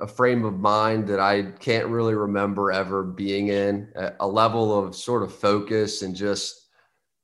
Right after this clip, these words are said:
just so singularly focused on, and it's a whole week of preparation. It's similar for broadcasters as it is for players. There's all these rehearsals, and it's a long week leading up to it.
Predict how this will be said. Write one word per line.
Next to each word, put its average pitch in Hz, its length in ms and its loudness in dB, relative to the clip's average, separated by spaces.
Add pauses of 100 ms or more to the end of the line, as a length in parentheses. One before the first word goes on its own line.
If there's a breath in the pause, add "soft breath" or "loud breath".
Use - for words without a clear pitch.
(100)
just 120 280 -6
so 147 160 4
singularly 110 720 0
focused 90 760 -4
on, 90 640 -4
and 107 100 -4
it's 113 140 -6
a 101 60 -4
whole 143 400 0
week 117 240 -2
of 104 140 -6
preparation. 98 880 -2
It's - 460 -12
similar 151 420 4
for 104 140 -2
broadcasters 104 680 2
as 95 120 -10
it 101 120 -4
is 107 160 0
for 95 120 -16
players. 107 440 -2
There's 92 240 -12
all 131 220 2
these 104 200 -2
rehearsals, 110 600 -6
and 90 100 -10
it's 90 100 -16
a - 20 -10
long 113 480 -2
week 113 320 -8
leading 107 300 -6
up 107 220 -4
to 92 200 -8
it. 90 140 -10